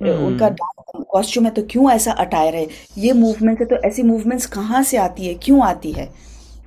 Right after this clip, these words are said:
Speaker 2: सही है, गलत है, अच्छी है, बुरी है, वो सब बाद में। पर ये
Speaker 1: हम्म।
Speaker 2: कहाँ से आता है, क्यों आता है, ये आपको पता होना चाहिए।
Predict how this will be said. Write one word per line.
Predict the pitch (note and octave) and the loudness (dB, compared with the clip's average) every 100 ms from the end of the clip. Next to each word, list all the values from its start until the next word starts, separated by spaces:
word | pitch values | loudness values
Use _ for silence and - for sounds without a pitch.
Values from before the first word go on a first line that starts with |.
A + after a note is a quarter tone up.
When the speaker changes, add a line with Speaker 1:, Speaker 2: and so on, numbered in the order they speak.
| - - - | -20 -20 0
Speaker 2:
सही | C#4+ D4+ F4 | 4 4 2
है, | F#4 F4 | 0 0
गलत | A#3 G#3+ C4 D4 | 2 0 0 -2
है, | |
अच्छी | D4 - - - | -4 -4 -4 0
है, | C4+ | 2
बुरी | A3+ G#3+ B3 | 2 2 0
है, | B3 | 0
वो | A#3 D4 | 2 0
सब | - B3 | 0 -2
बाद | G#3+ D#3 | -2 -4
में। | C#3+ C3+ - - _ _ - | -4 -10 -12 -20 _ _ -12
पर | F3 E3 - | -8 -2 0
ये | D#4 | 0
Speaker 1:
हम्म। | A#3+ | -2
Speaker 2:
कहाँ | - - C4+ | -8 -6 -4
से | C#4+ | -2
आता | B3 G3 G3+ | -2 -2 -4
है, | |
क्यों | G3 D4 | -2 0
आता | B3 - | 0 -2
है, | - - | -18 -6
ये | A#3 | -2
आपको | E4+ E4+ | -2 -4
पता | E4+ G3+ G#3+ | -8 -6 -4
होना | A3+ D#3+ C#3+ | -6 -6 -10
चाहिए। | - D#2 - | -14 -18 -20